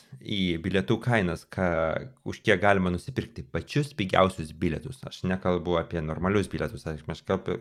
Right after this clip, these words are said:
kal-, kal-, kalbu apie taip vadinamus nosebleed bilietus, kad ten, nu, nieko nesimato. Tai man būtų pigiau nusipirkti bilietus ir nuskristi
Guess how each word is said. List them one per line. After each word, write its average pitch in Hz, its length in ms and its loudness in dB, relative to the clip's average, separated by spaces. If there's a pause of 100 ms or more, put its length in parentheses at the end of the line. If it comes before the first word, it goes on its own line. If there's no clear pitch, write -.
(140)
kal-, 95 180 -4 (420)
kal-, 104 240 0 (120)
kalbu 101 340 0
apie 92 160 -4
taip 92 180 -2
vadinamus 95 440 -2
nosebleed 90 580 2 (180)
bilietus, - 520 -2 (320)
kad - 240 -10
ten, 90 120 -4
nu, 90 160 -4 (560)
nieko 101 320 2
nesimato. 80 480 -2 (1040)
Tai 101 180 4
man 113 440 4 (160)
būtų 147 360 4
pigiau 131 460 8 (600)
nusipirkti 113 680 2
bilietus 95 480 2
ir 98 220 -2
nuskristi 95 600 2